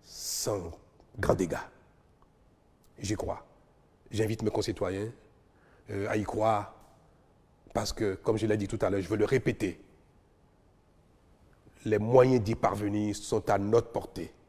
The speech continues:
Ils dépendent de chacun de nous.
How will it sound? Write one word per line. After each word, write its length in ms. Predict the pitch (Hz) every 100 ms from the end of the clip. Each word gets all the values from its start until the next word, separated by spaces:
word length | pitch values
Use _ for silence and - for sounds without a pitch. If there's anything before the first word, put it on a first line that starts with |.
| _ _ _ _ _ _ _ _ _ _ _ -
Ils 260 | 123 120 107
dépendent 440 | 92 117 123 120 95
de 340 | 107 107 107 107
chacun 420 | - - 156 -
de 120 | 107
nous. 180 | 90 87